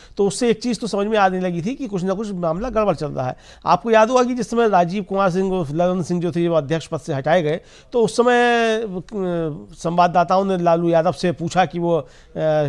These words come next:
खबर ये है कि आपने जो है चूँकि राजीव सिंह, ललन सिंह को अपने साथ कर लिया है और उनके साथ बारह विधायक हैं, तो वो, अ, इसलिए जो है वो नीतीश कुमार जो है उनको, अ,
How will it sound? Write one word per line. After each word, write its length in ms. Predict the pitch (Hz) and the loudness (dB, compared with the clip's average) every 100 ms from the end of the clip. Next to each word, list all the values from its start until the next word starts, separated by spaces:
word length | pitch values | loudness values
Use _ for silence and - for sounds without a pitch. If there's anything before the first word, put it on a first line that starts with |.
| - | -4
खबर 240 | - 175 220 | 0 4 4
ये 160 | 208 | 4
है 80 | 190 | 2
कि 120 | 196 | 4
आपने 280 | 185 170 185 | 2 2 0
जो 100 | 185 | 0
है 120 | 175 | -2
चूँकि 560 | 151 156 180 170 156 151 | -4 -6 -2 0 0 0
राजीव 260 | 151 160 165 | -2 -2 -4
सिंह, 420 | 175 175 160 147 | -4 -4 -4 -2
ललन 260 | 151 151 151 | -2 -2 -4
सिंह 180 | 160 | -6
को 80 | 156 | -4
अपने 140 | 156 151 | -6 -4
साथ 160 | 156 | -4
कर 200 | 156 185 | -2 -4
लिया 240 | 170 151 143 | -2 0 0
है 180 | 240 - - - - | -2 -4 -6 -8 -2
और 140 | 170 | 0
उनके 120 | 170 165 | 0 0
साथ 140 | 165 | 0
बारह 260 | 151 156 175 | 2 2 2
विधायक 400 | 160 151 156 220 | 2 2 2 2
हैं, 120 | 330 | 0
तो 120 | 226 | 2
वो, 300 | 214 196 - - - 160 | 4 2 0 -12 -8 -2
अ, 540 | 160 151 143 156 - - - | 0 2 0 -4 -10 -14 -6
इसलिए 340 | 185 180 233 | -4 2 2
जो 120 | 208 190 | 4 4
है 60 | |
वो 140 | 196 180 | 4 2
नीतीश 320 | 170 190 - | 0 -4 -4
कुमार 240 | 175 165 | 2 2
जो 100 | 160 | 4
है 60 | 180 | 0
उनको, 220 | 160 262 | 0 -4
अ, 580 | 277 - 190 165 160 | -6 -8 -4 -2 -4